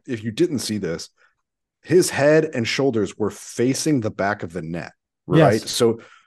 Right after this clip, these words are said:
Speaker 1: so his foot, his outstretched foot, and I mean outstretched and high up, like, uh, just above waist level, um, this, but this ball had to be four feet in the air or so.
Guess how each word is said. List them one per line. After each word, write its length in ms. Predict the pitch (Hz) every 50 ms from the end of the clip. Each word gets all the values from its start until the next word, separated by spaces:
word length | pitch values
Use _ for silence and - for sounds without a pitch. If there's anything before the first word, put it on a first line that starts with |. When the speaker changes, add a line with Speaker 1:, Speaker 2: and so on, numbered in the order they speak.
| _
Speaker 1:
so 240 | - - - 135 117
his 240 | 104 143 170 160 -
foot, 400 | - - - 185 190 139 104 92
his 180 | 95 123 104 110 -
outstretched 640 | 120 143 160 - - - - 147 139 131 131 -
foot, 280 | - - 160 151 135 113
and 80 | 113 117
I 60 | 139
mean 180 | 156 151 139
outstretched 640 | - - 127 135 - - - 143 139 127 127 - - _ _ _ _ -
and 120 | 143 120
high 320 | 113 - - 165 160 147 123
up, 260 | 135 127 104 - -
like, 200 | 113 110 - -
uh, 80 | 123 110 - - -
just 180 | - 180 180 -
above 340 | 147 104 - 117 127 127 107
waist 400 | 92 90 107 117 117 117 - 101
level, 380 | 104 110 104 87 78 - _ _ _ _ _ _ _ _ _ _ _ -
um, 320 | 104 104 101 101 101 98 -
this, 180 | 98 113 113 -
but 160 | - - -
this 120 | 117 113
ball 220 | - - 131 135 120
had 240 | 104 113 120 117 117
to 60 | 98
be 120 | 85 98
four 280 | 92 - - 107 107 95
feet 240 | - - 107 104 87
in 60 | 90
the 140 | 87 82 85
air 220 | 101 113 104 85
or 60 | 78
so. 340 | - - - 71 67 - -